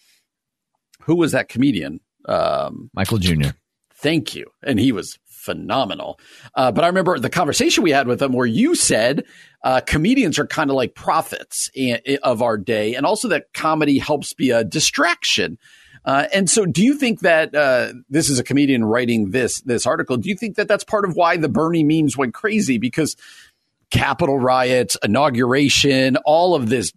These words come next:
Speaker 1: all of this division, all of this anger, that, that there was something both unifying and distracting about, oh, just something silly that we could all laugh about in the midst of all of this.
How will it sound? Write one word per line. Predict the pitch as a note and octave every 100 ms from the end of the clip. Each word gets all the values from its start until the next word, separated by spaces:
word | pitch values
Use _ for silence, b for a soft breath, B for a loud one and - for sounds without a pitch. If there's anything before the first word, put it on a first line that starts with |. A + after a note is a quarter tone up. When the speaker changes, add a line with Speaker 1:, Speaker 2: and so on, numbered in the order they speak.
| -
Speaker 1:
all | C3 E3
of | D#3+
this | B2 -
division, | C3 F#2 C#3+ B2 C3+
all | B2+ D#3
of | D#3+
this | A2 G#2 -
anger, | B2+ C#3+ C#3 D3 D3 C#3 B B -
that, | F#3+ G#3+
that | C#3+
there | D#3 C3+
was | B2
something | - F#3+ E3 C3
both | C#3+ -
unifying | B2 G3 F#3+ D3 D3+ C#3+ C3
and | A#2+
distracting | G#2+ - - - E3 D#3+ - B2+ G#2+
about, | G#2+ A#2 -
oh, | C3+ C#3
just | A#2+ D3 -
something | E3 - C#3+ G#2
silly | - - G3 D#3 A#2 G#2+
that | G#2 A#2
we | A2+ A#2+
could | -
all | A#2 B2 A2
laugh | B2 D#3
about | C#3 A2 G#2 -
in | B2
the | A2+
midst | A2+ D3+ - G2
of |
all | E2+ C2
of | C#2+ -
this. | -